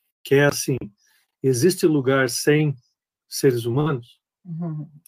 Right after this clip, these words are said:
Speaker 1: Né? Existe lugar sem seres humanos? E essa é uma provocação que vem da filosofia, não é? Quando a gente pensa em realidade, né? É, é, por exemplo,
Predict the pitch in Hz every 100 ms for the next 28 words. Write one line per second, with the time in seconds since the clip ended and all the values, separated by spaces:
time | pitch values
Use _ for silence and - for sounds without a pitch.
0 | _ _ _ _ _ _ _ _ _ _
1 | 113 123 120 - 127 170 - 131 127 123
2 | - 117 135 117 117 139 131 120 139 151
3 | - 185 175 165 139 139 127 143 160 156
4 | 135 147 170 139 147 147 139 123 120 -
5 | - 196 165 127 135 143 _ _ _ _
6 | _ _ - 139 139 135 143 - 143 202
7 | 156 165 165 180 147 139 123 113 113 120
8 | _ _ _ _ _ _ 123 120 123 120
9 | 120 _ - 131 123 147 135 151 143 123